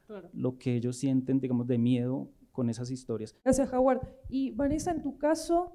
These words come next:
Speaker 1: estabas hablando, em, hace unos minutos sobre cómo las mujeres a la hora de escribir,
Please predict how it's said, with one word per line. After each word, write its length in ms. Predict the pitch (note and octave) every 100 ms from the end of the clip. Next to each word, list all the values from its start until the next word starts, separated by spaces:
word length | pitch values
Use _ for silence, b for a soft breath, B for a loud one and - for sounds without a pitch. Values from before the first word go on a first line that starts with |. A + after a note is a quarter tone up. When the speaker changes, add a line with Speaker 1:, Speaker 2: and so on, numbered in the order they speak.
| - -
Speaker 1:
estabas 440 | F#3 C#4+ D4 D4
hablando, 1040 | C#4 B3 B3+ C4 C4+ C4 A3+ G3+ F3+ - _ _ _ _
em, 580 | - G#3 G3+ G3 G3 F#3+ - B B B -
hace 180 | A#3
unos 160 | B3+ B3+
minutos 460 | A#3+ A3+ B3 C4+ C4
sobre 680 | - A3 G#3 G3+ G3 G3 - -
cómo 880 | - A#3+ A#3 B3 B3 A#3 G#3 G3 - _ _ _ _ - - - -
las 240 | A#3 G3
mujeres 540 | G#3+ - B3 A#3+ A#3+
a 60 | A#3+
la 120 | G#3+
hora 140 | G#3+ A3+
de 60 |
escribir, 640 | - - G#3+ G3+ G#3+ A3+